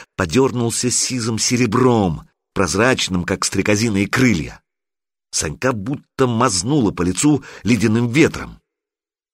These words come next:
И ничего не произошло. Тело Сереги осталось лежать на земле. Мертвое тело.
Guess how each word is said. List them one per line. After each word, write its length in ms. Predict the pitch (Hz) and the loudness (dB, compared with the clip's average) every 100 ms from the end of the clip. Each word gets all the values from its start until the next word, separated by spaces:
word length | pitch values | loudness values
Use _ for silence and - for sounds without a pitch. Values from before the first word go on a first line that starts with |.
| - | -10
И 180 | 76 110 | -2 0
ничего 400 | 165 - 80 85 | 0 -2 -2 -4
не 100 | 117 | -4
произошло. 760 | 117 127 135 - 180 156 - _ _ _ _ _ _ _ _ | -2 -2 -4 -6 -2 -2 -2 _ _ _ _ _ _ _ _
Тело 240 | - 95 82 | 0 0 0
Сереги 480 | 76 98 131 143 - - | -2 -2 0 0 -2 -8
осталось 500 | 98 - 95 117 135 | -4 -2 0 0 -2
лежать 300 | 127 127 135 | -2 -2 -2
на 60 | 127 | -2
земле. 480 | 120 151 143 76 - _ _ _ _ - | 0 2 2 0 -6 _ _ _ _ -2
Мертвое 500 | 110 104 78 92 107 | 2 2 0 -2 0
тело. 440 | 123 90 62 - | 2 0 -2 -12